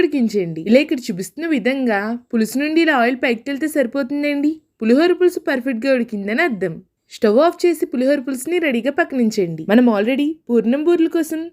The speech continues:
పచ్చిశనగపప్పు ఉడికించి రెడీగా పెట్టుకున్నాం కదా. స్టవ్ on చేసి pan లో ఉడికించి రెడీగా పెట్టుకున్న పచ్చిశనగపప్పుని వేయండి. దంచి పొడి చేసిన బెల్లం వన్ కప్ వేసి ఒకసారి మొత్తం అంతా కలిసేలాగా మిక్స్ చేయండి.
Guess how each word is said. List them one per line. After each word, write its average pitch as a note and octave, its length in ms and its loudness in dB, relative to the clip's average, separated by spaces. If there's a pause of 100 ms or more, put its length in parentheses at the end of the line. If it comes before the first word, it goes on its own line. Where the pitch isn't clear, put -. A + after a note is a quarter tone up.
(160)
పచ్చిశనగపప్పు C#4+ 680 -2
ఉడికించి C#4 420 0
రెడీగా C#4+ 320 2
పెట్టుకున్నాం D#4 440 -4
కదా. D#4 200 0 (180)
స్టవ్ G#3 300 2
on C#4+ 120 -2
చేసి F#4 240 2
pan C#4 300 -2
లో C#4 80 0 (160)
ఉడికించి C4+ 420 -2
రెడీగా E4+ 300 0
పెట్టుకున్న E4+ 340 -4
పచ్చిశనగపప్పుని A#3 800 -2
వేయండి. A3 460 -2 (320)
దంచి F#3 320 2
పొడి F4 160 6
చేసిన E4+ 320 -2
బెల్లం A3+ 300 0
వన్ D4 180 -2
కప్ A#3+ 240 -6
వేసి A3+ 260 0 (120)
ఒకసారి G3 280 -2
మొత్తం G3 220 -2
అంతా B3+ 180 0
కలిసేలాగా A#3+ 520 0
మిక్స్ - 220 -4
చేయండి. E3+ 440 -2